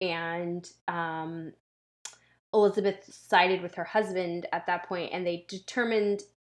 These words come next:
at that point, which still stands the case today, that all issue of their family, including descendants, you know, grandchildren, accepting women who may marry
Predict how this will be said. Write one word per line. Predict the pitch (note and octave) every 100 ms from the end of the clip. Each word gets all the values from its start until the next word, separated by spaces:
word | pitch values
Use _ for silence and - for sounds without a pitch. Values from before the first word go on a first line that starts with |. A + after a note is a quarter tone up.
| _
at | F#3+ F#3+
that | F#3 F#3
point, | F3+ E3+ D3 -
which | F#3+ F#3+ - - _
still | - - G3+
stands | F#3+ F#3+ F3+ F3
the |
case | F3+ D#3+ D#3
today, | - G#3+ G#3 F#3 F#3 - -
that | - F#3 -
all | B3+ -
issue | F#3+ - F3+ F3 F3 -
of | F3+ E3+ E3+ F3 _ _ _ -
their | F3+ E3+ E3+ E3+ - -
family, | F#3 E3+ F3 F3 E3+
including | F3 E3+ F3 E3 E3 E3+
descendants, | E3 - F3+ E3+ E3+ E3+ - - -
you | F3
know, | E3 D#3
grandchildren, | E3 E3 E3+ F3+ F3 F3 E3+ E3+ - - _ -
accepting | F#3+ - F3+ - F3+ E3+ D#3+ - _ - - -
women | F#3 F3+ F3
who | E3+ F3
may | F3 E3
marry | E3+ E3+ E3+ E3+ E3 E3